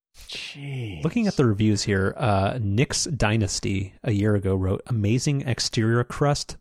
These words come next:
Speaker 2: bottom crust needs work."
Speaker 1: <laughs>
Speaker 2: Uh, wha-, I'm sorry, wha-, since when is there
Speaker 1: So-, soggy, soggy bottom.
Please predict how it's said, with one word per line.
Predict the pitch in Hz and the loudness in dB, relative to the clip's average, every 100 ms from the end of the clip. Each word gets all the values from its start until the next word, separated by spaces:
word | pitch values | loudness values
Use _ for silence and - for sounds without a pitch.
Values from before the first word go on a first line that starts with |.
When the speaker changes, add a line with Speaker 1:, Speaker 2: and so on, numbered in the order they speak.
| - | -12
Speaker 2:
bottom | 101 104 101 104 | -4 0 0 0
crust | 104 - 104 - | -2 -2 -2 -2
needs | 98 - | -4 -2
work." | 107 104 - - | -4 -4 -8 -20
Speaker 1:
<laughs> | _ _ _ - - - - | _ _ _ 4 8 8 8
Speaker 2:
Uh, | |
wha-, | - - | 6 4
I'm | 160 143 | 2 0
sorry, | 139 147 131 | 4 4 4
wha-, | 131 143 151 156 | 4 4 2 0
since | - 151 | 0 0
when | 135 190 | 0 0
is | 277 - | 0 2
there | 196 170 - _ _ _ _ _ _ _ _ _ - _ _ _ _ _ _ _ _ | 2 2 0 _ _ _ _ _ _ _ _ _ -20 _ _ _ _ _ _ _ _
Speaker 1:
So-, | - 113 98 | -8 -6 -2
soggy, | - 110 104 95 92 | 0 0 0 -6 -4
soggy | - 104 87 | -2 -2 -2
bottom. | 82 98 90 82 | -6 -6 -8 -14